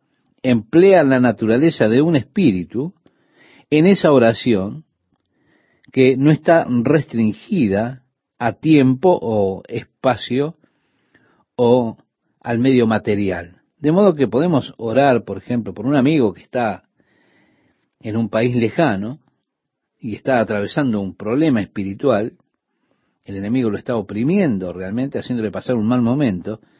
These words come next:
y nosotros podemos ir a nuestro cuarto, nos ponemos de rodilla,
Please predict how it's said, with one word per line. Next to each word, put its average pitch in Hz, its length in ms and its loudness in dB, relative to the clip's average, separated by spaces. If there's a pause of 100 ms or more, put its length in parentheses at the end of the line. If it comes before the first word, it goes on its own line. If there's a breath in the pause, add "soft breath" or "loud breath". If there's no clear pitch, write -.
(480 soft breath)
y 220 60 -2
nosotros 202 280 2
podemos 123 380 -2
ir 101 100 -6
a 95 60 -8
nuestro 101 320 -10
cuarto, 139 580 -2 (420)
nos 95 140 -12
ponemos 107 380 -4
de 101 80 -2
rodilla, 120 580 -2